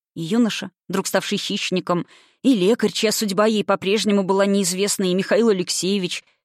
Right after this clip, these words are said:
с его шершавыми кровящими губами, обжегшими ей запястья. Ах, если бы она могла защитить всех обиженных на этой земле, утешить униженных, обнять несчастных, нести добро, как нес его лекарь, безропотно и не ожидая награды,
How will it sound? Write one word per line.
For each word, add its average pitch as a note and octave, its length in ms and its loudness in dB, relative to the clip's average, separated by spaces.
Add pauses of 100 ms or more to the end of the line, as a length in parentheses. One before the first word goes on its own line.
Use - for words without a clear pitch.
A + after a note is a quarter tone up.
(100)
с - 80 -4
его F3+ 140 0
шершавыми F#3 600 -2
кровящими F3 600 -2
губами, F3 560 0 (360)
обжегшими F3+ 540 -2
ей F3 140 0
запястья. E3 680 -6 (680)
Ах, G3+ 220 -6
если E3+ 360 -6
бы D3 140 -4
она E3+ 160 0
могла F3+ 300 0
защитить - 540 -8 (260)
всех - 360 -4
обиженных F#3+ 640 -2
на F#3+ 160 0
этой G3+ 180 -6
земле, F#3 540 -4 (480)
утешить G3 440 -4
униженных, E3+ 600 -2 (180)
обнять F3 380 -2
несчастных, E3+ 720 -4 (240)
нести A#3 340 2
добро, A3+ 400 4
как - 180 -2
нес G#3+ 220 0
его A3 200 2
лекарь, A3+ 360 2
безропотно F3+ 640 0
и F3 80 2
не F3 120 2
ожидая F#3 380 0
награды, G3 600 0